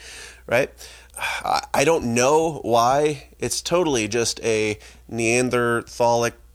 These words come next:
pride, like, caveman mentality where it's like, "Oh, I'm strong. I'm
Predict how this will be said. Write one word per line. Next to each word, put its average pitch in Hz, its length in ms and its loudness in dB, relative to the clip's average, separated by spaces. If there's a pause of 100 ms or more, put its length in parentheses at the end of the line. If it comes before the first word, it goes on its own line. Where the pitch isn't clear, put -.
(280)
pride, 120 560 0 (640)
like, 110 440 -2 (240)
caveman 120 640 0
mentality 113 760 0
where 104 200 -4
it's - 140 -10
like, 107 160 0 (160)
"Oh, 151 300 2
I'm 120 200 -2
strong. 113 640 -2
I'm 123 260 -4